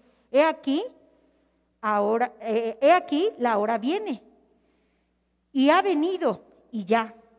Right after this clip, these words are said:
¿Y en qué seréis esparcidos cada uno por su lado? En que seréis esparcidos cada uno por su lado,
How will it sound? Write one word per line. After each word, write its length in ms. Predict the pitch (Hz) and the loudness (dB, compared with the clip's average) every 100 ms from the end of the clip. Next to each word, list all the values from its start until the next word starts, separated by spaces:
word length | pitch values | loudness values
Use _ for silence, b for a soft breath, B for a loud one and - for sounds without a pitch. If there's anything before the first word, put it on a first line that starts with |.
| _ _ _ _ _ _ | _ _ _ _ _ _
¿Y 140 | - 277 | -2 2
en 120 | 277 | 2
qué 160 | 349 381 | 0 -2
seréis 480 | 403 359 320 320 - - | -2 -2 -2 -2 -4 -8
esparcidos 760 | 226 - 220 - 240 226 - _ - | -8 -6 -8 -6 -6 -6 -6 _ -2
cada 380 | 294 320 320 262 | 0 2 0 0
uno 320 | 254 269 254 | 0 -2 -6
por 140 | 190 | -12
su 160 | - 185 | -10 -6
lado? 420 | 202 240 254 170 _ - | -4 -2 -4 -8 _ -10
En 140 | 214 | -8
que 100 | 254 | -6
seréis 340 | - 254 349 403 | -2 -2 0 -2
esparcidos 580 | - 254 - 262 262 | -4 -6 -6 -10 -10
cada 260 | - 262 254 | -4 -2 0
uno 160 | 254 254 | -2 -6
por 180 | 226 | -10
su 140 | - 190 | -12 -8
lado, 340 | 208 226 180 | -6 -6 -8